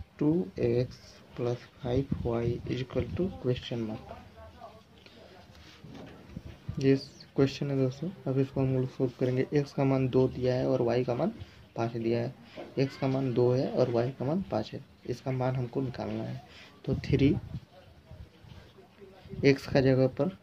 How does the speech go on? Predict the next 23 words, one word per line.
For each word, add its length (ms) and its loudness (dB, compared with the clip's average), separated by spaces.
इसका 240 -4
मान 240 0
put 200 -4
up 140 -2
कर 80 -2
देंगे 340 -2
टू 200 -6
अनुपात 420 -2
वाई, 360 4
टू 140 8
पहले 300 8
देंगे, 320 4
plus 280 6
है, 80 0
sorry, 320 0
अनुपात 420 -2
दे 100 6
दिए, 180 -2
plus 240 0
two 200 4
Y 220 6
का 120 0
मान 240 2